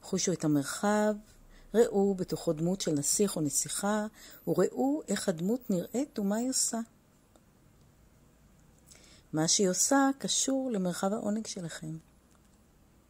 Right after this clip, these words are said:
הסבו את תשומת הלב אל המרחב המנטלי באזור השרעפת. חושו את המרחב, וראו בו דמות של נסיך או נסיכה.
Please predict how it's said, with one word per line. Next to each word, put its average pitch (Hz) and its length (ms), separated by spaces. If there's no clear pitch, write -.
הסבו 202 340
את 214 60
תשומת 185 340
הלב 180 400
אל 185 100
המרחב 156 440
המנטלי 165 680
באזור 147 320
השרעפת. - 920
חושו 160 320
את 160 120
המרחב, 196 640
וראו 160 440
בו 165 400
דמות 156 360
של - 140
נסיך 202 640
או 156 60
נסיכה. 190 680